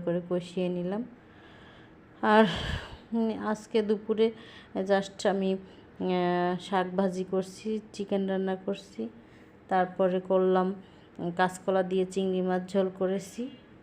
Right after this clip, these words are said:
আর ভেন্ডি ভাজি করেছি। তো আমি তো দুইটা ভিডিওকে দুই খণ্ডে করছি, দুইটা ভিডিও, দুইটা রান্না একটা ভিডিওতে রাখছি, আর দুইটা রান্না আর একটা ভিডিওতে রাখছি, কারণ ভিডিওটা অনেক বড় লং হয়ে যাবে,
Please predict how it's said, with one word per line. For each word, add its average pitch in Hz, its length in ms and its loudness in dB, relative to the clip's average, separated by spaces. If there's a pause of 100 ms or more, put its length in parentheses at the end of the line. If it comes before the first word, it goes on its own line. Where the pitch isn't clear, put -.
(1200)
আর 185 160 2
ভেন্ডি 190 400 4
ভাজি 180 380 2
করেছি। 170 440 0
তো 185 100 2
আমি 185 400 2 (540)
তো 190 100 2
দুইটা 190 360 2
ভিডিওকে 190 460 2
দুই 190 240 2
খণ্ডে 190 400 -2
করছি, 196 360 -2
দুইটা 190 420 0 (380)
ভিডিও, 190 380 4 (360)
দুইটা 196 400 4
রান্না 196 300 2
একটা 196 240 -2
ভিডিওতে 202 500 2
রাখছি, 208 340 -2
আর 185 160 2
দুইটা 180 360 -2
রান্না 190 320 0
আর 190 60 0
একটা 175 260 -4
ভিডিওতে 180 420 0
রাখছি, 180 500 -6
কারণ 185 320 0
ভিডিওটা 185 380 0
অনেক 180 340 -2
বড় 175 180 4
লং 170 300 -2
হয়ে 196 260 -2
যাবে, 190 300 -4